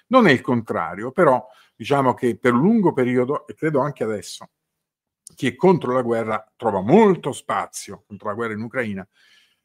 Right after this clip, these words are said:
e per la pace, per questa assurda pace che si chiede a, a, all'Ucraina, non la si chiede a Putin naturalmente, come sappiamo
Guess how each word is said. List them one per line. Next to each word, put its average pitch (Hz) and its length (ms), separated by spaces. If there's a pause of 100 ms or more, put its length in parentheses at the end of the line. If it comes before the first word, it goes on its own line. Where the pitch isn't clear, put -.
(180)
e 113 160
per 110 160
la 95 140
pace, 107 560
per 98 160
questa - 300
assurda 101 520
pace 95 320
che 92 100
si - 160
chiede 95 440 (480)
a, 90 360
a, 87 640 (120)
all'Ucraina, 113 760
non 107 220
la 104 80
si - 160
chiede 98 220
a 92 40
Putin 90 380
naturalmente, 104 920
come 147 200
sappiamo 95 680